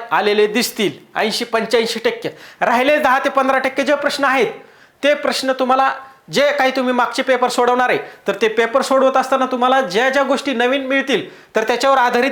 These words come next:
तुम्हाला दहा ते पंधरा टक्के प्रश्न इथं विचारले जाणार आहेत. त्यामुळं हे अगोदर बेस आहे तुमचा, हे जर परफेक्ट केलं तर तुम्हाला काहीच नाही, पोलीस भरती काहीच नाही. पोलीस भरतीसारखा अभ्यासक्रम असणारी इतर कोणती परीक्षा आली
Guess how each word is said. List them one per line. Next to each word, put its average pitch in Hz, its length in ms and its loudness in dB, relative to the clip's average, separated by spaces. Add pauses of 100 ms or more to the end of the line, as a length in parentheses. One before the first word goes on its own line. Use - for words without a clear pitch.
तुम्हाला 254 220 2
दहा 240 180 0
ते 254 100 0
पंधरा 247 300 0
टक्के 247 260 -4
प्रश्न 247 340 -2 (320)
इथं 240 340 0 (200)
विचारले 233 380 0
जाणार 170 260 0
आहेत. 120 100 -4 (360)
त्यामुळं 262 360 4 (420)
हे 254 200 0
अगोदर 247 540 2
बेस 285 280 2
आहे 277 100 2
तुमचा, 202 280 2 (300)
हे 269 200 2
जर 294 160 2
परफेक्ट 285 440 0
केलं 262 340 0 (220)
तर 208 80 0
तुम्हाला 254 240 2
काहीच 277 260 0
नाही, 226 140 0
पोलीस 247 300 -2
भरती 262 260 0
काहीच 254 240 0
नाही. 202 140 0
पोलीस 220 320 0
भरतीसारखा 262 580 0
अभ्यासक्रम 262 460 0
असणारी 247 300 0
इतर 262 180 0
कोणती 277 260 -2
परीक्षा 269 340 0
आली 247 180 2